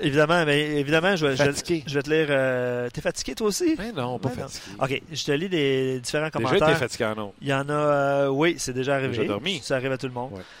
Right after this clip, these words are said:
Speaker 1: Euh, dans les deux saisons de misère du Canadien, les problèmes, euh, euh, venaient du même endroit. On va, tu sais, je vais un peu, euh, faire bifurquer le débat un petit peu, là.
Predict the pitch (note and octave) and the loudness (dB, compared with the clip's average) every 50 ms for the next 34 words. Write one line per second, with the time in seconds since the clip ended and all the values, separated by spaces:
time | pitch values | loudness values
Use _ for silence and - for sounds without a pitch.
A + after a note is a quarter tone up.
0 | - - - - - C3 C3 B2+ C3 C3 B2+ B2+ B2+ B2+ B2+ B2+ C3 C3 C3 C3 | -20 -20 -16 -6 -2 0 2 2 2 2 2 2 2 0 0 0 -2 -2 -4 -8
1 | - _ _ _ _ E3 C3+ D3 D3 D3 D3 D3+ D3+ D3+ C#3+ F#3 A3 G#3 - G3 | -16 _ _ _ _ -2 0 2 2 4 4 4 2 2 2 0 0 2 4 2
2 | E3 D3 F#3+ G3+ G3 F#3 D3+ C3 D3 D#3+ F3+ F#3 D3+ - - E3+ D#3 D3+ C#3+ C3+ | 4 4 2 0 0 -2 -2 0 2 2 2 2 0 -2 -2 0 2 2 2 0
3 | B2 C3 D3 E3+ G3+ G#3 F3+ D3+ C#3 - - C#3+ C#3 C3+ D3 D#3 E3+ F3 E3 - | -2 -2 -2 0 0 2 2 2 0 0 0 -2 0 0 0 0 0 -2 -4 -10
4 | - - E3 - - - - _ _ - D#3+ C#3 B2+ B2+ B2 C#3 C#3+ C#3+ D3 D#3+ | -14 -14 -12 -14 -14 -16 -18 _ _ -6 -2 -2 -2 0 0 0 0 0 2 2
5 | E3 E3 D3 B2+ B2+ C#3 D3 D#3+ F3+ F#3+ F3+ E3 D3+ C#3 C3+ B2+ C3 A#2 C3 C3+ | 0 0 0 -2 -6 -2 0 0 2 2 2 0 0 0 0 -2 0 2 2 2
6 | E3+ G#3+ F#3 C#3 B2+ C3+ C3 C3 B2 - - - - - - F#3 D#3+ C#3+ C3 B2+ | 2 2 0 -2 0 2 2 2 0 -2 -6 -16 -16 -10 -8 -8 -6 -2 0 0
7 | B2 B2 B2 B2+ B2 - - E3 F#3 F#3 E3 C#3+ B2+ A#2+ A#2 A2 A2 A2+ A2+ A2 | 0 0 -2 -4 -6 -4 -4 -2 0 0 0 0 -2 -2 -4 -6 -8 -10 -10 -10
8 | C3 C3+ - - - - - C3+ C3 C3 C3 C#3+ C#3+ - D#3 C#3+ - - E3+ D#3+ | -10 -12 -16 -18 -8 -4 -2 0 0 0 -2 -6 -6 -6 -6 -6 -2 -2 -2 -2
9 | C#3+ B2 C3 B2 B2+ D3 D3 C3 A#2+ - - - D#3+ E3+ F3 F3 | 0 -2 -4 -2 0 -2 -2 -4 -6 -8 -8 -6 -4 -4 -4 -4